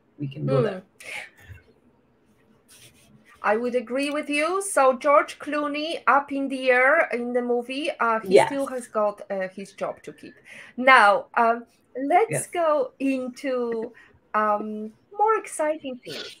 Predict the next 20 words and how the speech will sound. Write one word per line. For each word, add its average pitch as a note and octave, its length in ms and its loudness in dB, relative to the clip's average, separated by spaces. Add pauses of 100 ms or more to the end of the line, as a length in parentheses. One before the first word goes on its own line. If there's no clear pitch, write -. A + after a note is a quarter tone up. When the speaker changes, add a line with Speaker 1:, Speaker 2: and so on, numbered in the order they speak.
Speaker 2:
Communication C#4+ 840 -6
being B3 220 -8
Speaker 1:
Mm-hmm. D4 100 2
Speaker 2:
mentioned B3 560 -4
by G#3+ 180 0 (220)
many E4+ 240 0
of A3+ 180 0
my G#3 160 2
previous A3 440 -8
speakers, - 600 -4
because A3+ 380 -6
definitely B3+ 580 -2
communication A#3 1400 -8 (540)
uh, G#3 360 4
the A3+ 120 6
way B3 320 4
we A3+ 160 -6
communicate B3 1000 -4
and F#3+ 120 -12
how G3+ 500 2